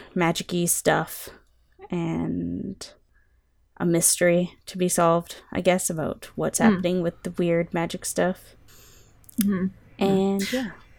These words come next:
Speaker 2: I, I really want to watch more of the magical girl an-, anime
Speaker 1: Genre?
Speaker 2: uh, just because, uh,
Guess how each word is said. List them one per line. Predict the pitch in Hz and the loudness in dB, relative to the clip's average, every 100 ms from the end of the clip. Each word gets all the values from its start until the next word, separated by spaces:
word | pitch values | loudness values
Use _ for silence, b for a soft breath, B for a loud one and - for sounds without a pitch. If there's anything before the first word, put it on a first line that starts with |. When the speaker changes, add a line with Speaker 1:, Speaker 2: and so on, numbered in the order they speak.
| - | 4
Speaker 2:
I, | 220 - - - - - - - _ | 4 2 -16 -20 -20 -20 -20 -20 _
I | 220 | 6
really | 226 240 285 | 10 8 8
want | 269 208 - | 6 4 4
to | - 202 | 2 6
watch | 196 185 190 - | 8 6 6 2
more | 202 202 196 214 190 | 4 6 6 6 6
of | 196 190 - | 4 0 0
the | 190 190 190 | 2 4 4
magical | 196 202 185 - 202 | 4 4 4 2 2
girl | 175 175 185 | 4 6 6
an-, | 156 202 196 - - | 6 4 2 -2 2
anime | 214 220 226 240 247 254 - - - - - - - | 4 6 4 6 4 2 -14 -20 -20 -20 -20 -16 0
Speaker 1:
Genre? | 226 214 226 247 | 4 6 6 8
Speaker 2:
uh, | 202 190 185 | 8 8 4
just | - 220 - | 4 4 4
because, | 214 214 202 - - - - b b b b - - - - - | 2 2 4 2 0 -4 -12 b b b b -20 -20 -20 -20 2
uh, | 226 226 220 208 208 | 8 10 10 8 6